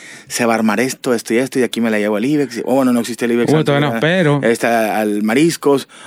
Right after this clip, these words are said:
Speaker 1: o no sé, al, al, al, al Rancho Nuevo.
Speaker 2: Carnal.
Speaker 1: <laughs>
Speaker 2: Y es
Speaker 1: Me
Speaker 2: que
Speaker 1: le,
Speaker 2: podía-,
Speaker 1: le voy a llevar al monte, ya.
Speaker 2: podíamos decir que sí,
Speaker 1: Ujú.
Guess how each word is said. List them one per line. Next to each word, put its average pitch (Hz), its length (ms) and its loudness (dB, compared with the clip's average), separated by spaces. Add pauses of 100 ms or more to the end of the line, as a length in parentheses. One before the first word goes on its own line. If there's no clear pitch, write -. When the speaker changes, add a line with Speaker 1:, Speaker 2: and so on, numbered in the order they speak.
(100)
Speaker 1:
o 107 300 0
no 113 140 0
sé, - 120 0
al, 151 320 -2
al, 113 540 0
al, 117 180 0
al 127 480 2
Rancho 123 260 0
Nuevo. 170 460 2
Speaker 2:
Carnal. 175 500 2
Speaker 1:
<laughs> 202 60 0 (960)
Speaker 2:
Y 180 80 4
es 180 100 2
Speaker 1:
Me 247 80 2
Speaker 2:
que 262 60 2
Speaker 1:
le, 202 80 2
Speaker 2:
podía-, 262 120 2
Speaker 1:
le 330 80 2
voy 320 100 2
a - 20 2
llevar 330 160 2
al 294 120 4
monte, 220 380 2
ya. 214 220 2
Speaker 2:
podíamos 254 480 4
decir 185 480 2
que 185 180 2
sí, 202 460 2 (320)
Speaker 1:
Ujú. 104 260 -8